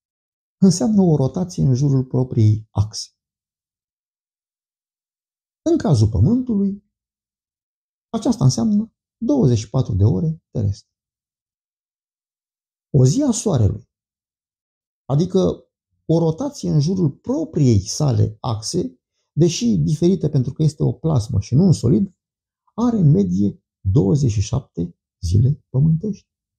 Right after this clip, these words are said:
O zi a lui Jupiter înseamnă circa zece ore pământești. Soarele, la rândul său,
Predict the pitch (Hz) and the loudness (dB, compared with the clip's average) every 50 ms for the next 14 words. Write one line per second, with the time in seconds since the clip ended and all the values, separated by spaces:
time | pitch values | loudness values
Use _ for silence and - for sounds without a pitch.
0 | _ _ _ _ _ _ _ _ _ _ _ _ _ _ _ _ _ _ _ _ | _ _ _ _ _ _ _ _ _ _ _ _ _ _ _ _ _ _ _ _
1 | _ _ _ _ _ _ _ _ _ _ _ _ _ _ _ _ - 135 143 147 | _ _ _ _ _ _ _ _ _ _ _ _ _ _ _ _ 0 2 4 4
2 | 135 151 175 175 160 139 120 120 110 113 190 240 240 247 - 247 240 240 233 202 | 4 2 0 -2 0 0 2 2 2 2 2 0 -2 -4 -4 -2 -2 -2 -2 -4
3 | - 233 233 233 233 226 240 240 240 - _ _ - 226 233 - - 214 202 190 | -4 -4 -4 -2 0 0 -2 -2 -4 -8 _ _ -10 -10 -10 -8 -6 -4 -4 -2
4 | 247 247 247 - 262 254 220 - 104 110 - 101 - - - - - - - _ | -4 -4 -4 -6 -4 -4 -2 -2 -2 -2 -2 -2 -2 -2 -4 -6 -10 -20 -20 _
5 | _ _ _ _ _ _ _ _ _ _ _ _ _ _ _ _ _ _ _ _ | _ _ _ _ _ _ _ _ _ _ _ _ _ _ _ _ _ _ _ _
6 | _ _ _ _ _ _ _ _ _ _ _ _ _ _ _ _ _ _ _ _ | _ _ _ _ _ _ _ _ _ _ _ _ _ _ _ _ _ _ _ _
7 | _ _ _ _ _ _ _ _ _ _ _ _ _ _ _ _ _ _ _ _ | _ _ _ _ _ _ _ _ _ _ _ _ _ _ _ _ _ _ _ _
8 | _ _ _ _ _ _ _ - - - - - - 160 208 254 277 285 277 254 | _ _ _ _ _ _ _ -6 -4 -4 -2 0 0 0 0 0 -2 -2 -2 0
9 | 208 170 156 202 214 220 185 135 - - - 98 104 151 - _ | 0 0 0 -2 -2 0 -2 -2 -2 -2 -2 -2 -2 -2 -4 _